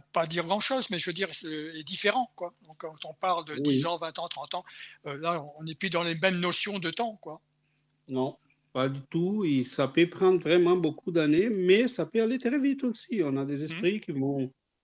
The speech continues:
Speaker 2: euh, dans quelques mois, ça se peut qu'ils sont ramenés à, à, au corps parce qu'on a trouvé la possibilité, on a quelqu'un qui se dispose à les aider, on a les moyens, ça dépend des cas.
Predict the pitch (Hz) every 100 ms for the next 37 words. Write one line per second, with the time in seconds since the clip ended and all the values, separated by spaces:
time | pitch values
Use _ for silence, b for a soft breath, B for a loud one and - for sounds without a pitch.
0 | _ _ - 131 127 123 120 123 123 123
1 | 123 123 135 131 165 160 165 160 180 175
2 | 175 - - 131 - 170 165 156 151 165
3 | 151 156 156 147 165 156 135 131 131 131
4 | 127 127 139 _ _ _ _ - 151 -
5 | 156 160 185 196 - 135 - 147 135 139
6 | 135 139 160 147 160 143 151 - 135 135
7 | - 190 175 135 120 147 135 151 151 151
8 | 127 - 135 131 - 151 151 139 127 127
9 | 123 135 170 202 196 156 131 131 131 127
10 | 127 135 170 180 185 165 - 135 175 180
11 | 208 208 165 165 120